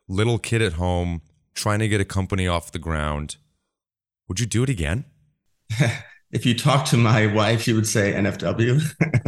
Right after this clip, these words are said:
Speaker 2: <laughs> because, uh, it was lo-, very hard on her. She ultimately had to give up her career because I was traveling so much.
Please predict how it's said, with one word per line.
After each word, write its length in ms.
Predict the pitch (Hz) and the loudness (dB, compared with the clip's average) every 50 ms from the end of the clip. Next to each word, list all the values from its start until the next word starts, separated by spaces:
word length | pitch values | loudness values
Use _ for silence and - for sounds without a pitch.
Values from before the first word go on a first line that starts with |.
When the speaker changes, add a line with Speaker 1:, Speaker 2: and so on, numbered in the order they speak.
| - - 110 107 - - - - - - - - 135 | 0 0 0 0 -2 -8 -10 -8 -8 -8 -8 -4 -4
Speaker 2:
<laughs> 840 | - - 117 107 117 107 - 107 107 - - - - - - _ _ | 0 2 2 2 2 0 0 -4 -4 -6 -14 -18 -18 -18 -20 _ _
because, 540 | 139 110 - 120 110 104 98 110 107 - 110 | -2 0 2 2 2 4 2 2 0 2 4
uh, 300 | 107 101 101 101 - - - - _ _ | 4 6 4 4 0 -4 -12 -20 _ _
it 80 | - 127 | 0 2
was 160 | 123 117 104 | 2 2 2
lo-, 180 | 117 113 - - - | 2 0 0 -2 -2
very 240 | 113 107 127 123 120 | 0 2 2 2 2
hard 260 | 110 117 107 107 98 | 2 2 2 2 0
on 160 | 98 95 90 95 | 0 -4 -2 -2
her. 420 | 107 107 107 104 104 104 101 - - _ _ _ _ _ _ - | 0 0 2 2 0 0 -2 -6 -12 _ _ _ _ _ _ -4
She 160 | - - 123 | 0 2 4
ultimately 340 | 113 110 107 - 110 107 101 | 4 2 2 2 0 0 0
had 80 | 98 85 | 0 0
to 60 | 101 | -2
give 200 | 95 107 101 95 | 0 0 0 0
up 120 | 98 95 - | -2 -2 -2
her 120 | 92 85 | -6 -6
career 720 | - - 98 90 90 95 92 92 92 90 90 87 - - - _ _ _ | -4 -4 -2 0 2 2 2 2 0 0 -2 -4 -8 -16 -20 _ _ _
because 540 | - 98 90 - 101 90 90 87 - 85 - - | -6 -6 -2 0 0 0 0 -2 -4 -10 -12 -8
I 180 | - 87 90 92 | -4 -2 0 0
was 360 | 92 92 90 87 87 - - - | 0 0 0 -2 -4 -6 -8 -8
traveling 440 | - - 90 85 90 90 90 90 | -6 -4 -2 -2 -2 -2 -2 -4
so 220 | 90 - - 82 76 | -4 -4 -6 -8 -8
much. 600 | 76 71 71 76 80 90 - - - - - | -8 -8 -8 -8 -8 -8 -10 -12 -16 -16 -20